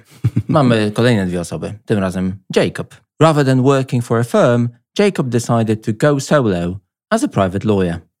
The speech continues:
Speaker 1: Rather than working for a firm, Jacob decided to go solo as a private lawyer.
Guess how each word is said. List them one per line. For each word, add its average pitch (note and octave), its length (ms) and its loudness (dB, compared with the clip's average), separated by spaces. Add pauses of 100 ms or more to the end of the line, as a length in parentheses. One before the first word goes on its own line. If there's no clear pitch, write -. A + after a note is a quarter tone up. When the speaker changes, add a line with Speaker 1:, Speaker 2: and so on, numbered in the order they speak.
(140)
Speaker 1:
Rather E2 360 -2
than D#2+ 260 -2
working E2 400 -4
for E2+ 140 -4
a D#2+ 60 -4
firm, E3+ 520 0 (400)
Jacob C3 380 0
decided F#2+ 560 -4
to F#2+ 120 -4
go C#3 400 2
solo A2 500 -2
as F2 140 -6
a F2 40 -6
private E2 520 -6
lawyer. D2 340 -8